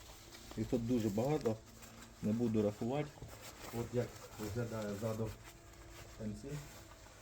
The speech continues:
Усі розміри поки що є в наявності. Тому які,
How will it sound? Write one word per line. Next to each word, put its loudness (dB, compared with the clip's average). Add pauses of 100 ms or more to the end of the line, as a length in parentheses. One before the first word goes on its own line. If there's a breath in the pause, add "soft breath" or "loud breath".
(640)
Усі 0
розміри 4
поки 0
що 0
є 8
в 6
наявності. 6 (560)
Тому 4
які, 6